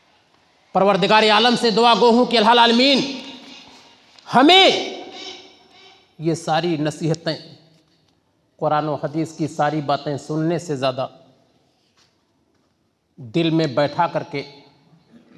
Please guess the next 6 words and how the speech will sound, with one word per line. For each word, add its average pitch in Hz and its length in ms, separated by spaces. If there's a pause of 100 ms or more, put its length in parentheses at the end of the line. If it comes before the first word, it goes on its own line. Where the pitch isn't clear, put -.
(100)
लिल्लाह 143 400
फिल्लाह 139 460 (1400)
अमल 151 260
खालिस 147 480
करते 143 340
हुए 131 280